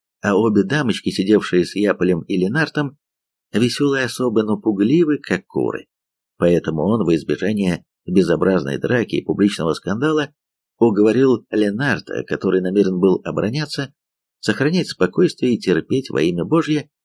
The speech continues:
лёгкие светские похлопывания господ Жутавского и Ладыговского, не причинившие никакой боли и воспринятые ими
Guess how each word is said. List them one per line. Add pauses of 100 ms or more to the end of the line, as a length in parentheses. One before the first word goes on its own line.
(160)
лёгкие
светские
похлопывания (120)
господ
Жутавского (240)
и
Ладыговского, (800)
не
причинившие
никакой
боли (240)
и
воспринятые
ими